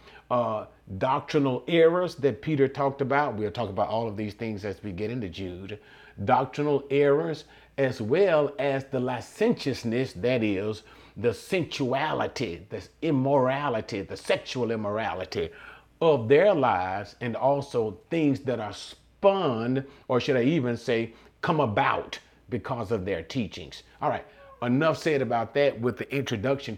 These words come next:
to Jude. Now let's actually get into the epistle of Jude. Jude is like, what, twenty-five verses? So the Lord says, now Jude can be kinda thick, but the Lord said the same. We'll try to finish this in a single video, okay? All right,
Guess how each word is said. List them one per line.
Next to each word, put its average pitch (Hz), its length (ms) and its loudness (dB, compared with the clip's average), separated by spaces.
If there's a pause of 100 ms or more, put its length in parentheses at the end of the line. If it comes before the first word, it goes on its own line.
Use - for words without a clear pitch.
to 214 200 2
Jude. 107 640 -2 (400)
Now 131 200 -2
let's 147 300 2
actually 131 380 -4
get 131 180 2
into 127 240 -2
the 107 120 -4
epistle 110 480 -2
of 98 120 -6
Jude. 98 400 -4
Jude 185 220 -2
is 170 200 -4
like, 131 240 -2
what, 113 200 -4
twenty-five 123 480 -4
verses? 104 460 -8 (280)
So 123 400 -2 (220)
the 82 80 -16
Lord 117 260 4
says, 135 260 -2
now 120 220 -4
Jude 143 340 0
can 160 220 2
be 165 100 0
kinda 156 460 -4
thick, 220 400 6 (560)
but 143 300 2
the 117 80 -2
Lord 113 240 4
said 110 160 0
the 101 40 -6
same. 110 460 -4
We'll 107 160 -4
try 151 300 -4
to 117 80 -2
finish 120 380 -2
this 90 360 -10 (420)
in 120 120 -4
a 107 60 -4
single 98 480 -6
video, 90 580 -4 (160)
okay? 110 320 -6 (260)
All 143 80 0
right, 107 140 -2